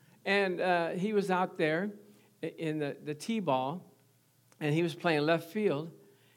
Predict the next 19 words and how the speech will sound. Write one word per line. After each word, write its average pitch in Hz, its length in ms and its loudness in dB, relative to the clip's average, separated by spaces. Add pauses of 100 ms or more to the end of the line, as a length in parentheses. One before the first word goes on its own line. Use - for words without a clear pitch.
(300)
and 202 220 4
the 185 60 6
ball's 240 420 4
hit 240 140 6
out 226 220 6
to 196 120 0
him, 170 220 2
and 165 80 0
we 175 80 2
looked 214 200 0
out, 220 200 -2 (160)
and 185 120 0
he's 226 200 0
got 196 160 -4
his 143 140 -8
back 208 380 -6
to 208 140 -4
the 185 140 -4 (400)
diamond. 135 460 -2